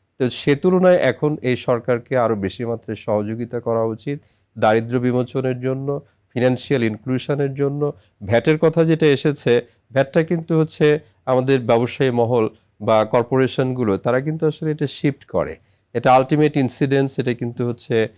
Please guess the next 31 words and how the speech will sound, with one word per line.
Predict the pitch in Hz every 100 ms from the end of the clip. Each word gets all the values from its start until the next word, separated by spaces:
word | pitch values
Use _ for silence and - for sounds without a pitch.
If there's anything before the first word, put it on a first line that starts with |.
| _ -
আহ, | 110 104
ব্যক্তির | 104 127 - 139
উপরে, | 117 117 101
ব্যক্তির | 113 117 131 117
উপরে | 113 107
কিন্তু | 104 98 98
চলে | - 92 90
যাবে | 90 87
বা | 92 98
কাস্টমারের | - 113 - 123 113 107
উপরে | 101 95 87
চলে | 98 87 -
যাবে। | - 62 - _ _ _ -
তো | 107
সুতরাং, | 147 151 170 170 170 - _ _
আহ, | 120 110 170
cost | 160 - 214
of | 160
doing | 160 165
business | 147 139 143 151 -
যেটা | 143 131 123
আছে, | 113 - 107
যে | 95
ব্যবসার | 95 107 - 123 113 - -
খরচ | 117 127 131
যেটা, | 127 113 107 98
সেটা | 113 117 143 - _ _
তুলনামূলকভাবে | 113 110 127 147 156 147
বৃদ্ধি | 135 110 113 123 123
পেতেই | 117 101 127
পারে। | 127 104 95